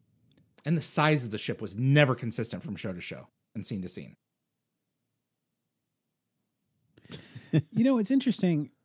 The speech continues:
Speaker 2: This is the ship that, uh, that they use in Star Trek four, is it not?
Speaker 1: Yeah, the H M S
Speaker 2: So,
Speaker 1: Bounty.
Speaker 2: but the, the bridge looks so different.
Speaker 1: Correct. It's, it was completely redesigned.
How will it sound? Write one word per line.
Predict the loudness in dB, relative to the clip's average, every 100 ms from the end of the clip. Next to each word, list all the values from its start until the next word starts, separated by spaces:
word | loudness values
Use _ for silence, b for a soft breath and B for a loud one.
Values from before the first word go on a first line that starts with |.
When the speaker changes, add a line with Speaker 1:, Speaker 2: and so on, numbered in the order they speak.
| _
Speaker 2:
This | -4 0 0 2
is | 2
the | 2 0
ship | 2 0 0 -6 _ -6
that, | -2 0 -2 -6 _ _ _ _ _ _ _ _ _
uh, | -6 -6 _
that | 0 0 0
they |
use | 2 4 2 0
in | -2 -2 0 0
Star | 0 0
Trek | -2 -4
four, | -4 -2 -2
is | -2
it | -4
not? | -4 -4 -6 _ -6
Speaker 1:
Yeah, | 4 4 4 -2 -6
the |
H | -4 0
M | -2
S | 4
Speaker 2:
So, | 6
Speaker 1:
Bounty. | 6 0 _ _ _ _ _
Speaker 2:
but | 2 2
the, | 0 2 4 2 -2 -10 _ _ _ _ _ _ _ _ _ _ _
the | 0 2
bridge | 2 2 2 2
looks | -2 -2
so | -2 0
different. | 0 0 -2 2
Speaker 1:
Correct. | 0 0 -12 -18 _
It's, | -8 -6 -6 -6
it | -6
was | -6
completely | -6 -4 -4 -2 -2
redesigned. | -2 -4 -6 -8